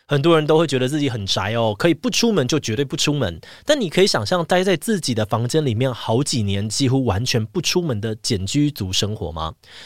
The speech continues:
这个“简”是抽丝剥茧的简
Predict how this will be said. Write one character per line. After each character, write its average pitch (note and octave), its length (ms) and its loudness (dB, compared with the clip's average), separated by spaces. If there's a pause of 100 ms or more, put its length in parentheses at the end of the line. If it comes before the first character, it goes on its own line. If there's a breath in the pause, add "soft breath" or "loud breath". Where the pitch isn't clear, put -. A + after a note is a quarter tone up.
(160 loud breath)
这 D4+ 120 2
个 A#3+ 100 8
“简” G#2+ 260 -2
是 C3 220 -4
抽 F3+ 320 0
丝 E3 260 -4
剥 G3 300 6
茧 G#2 180 -4
的 F2+ 80 -10
简 - 220 -4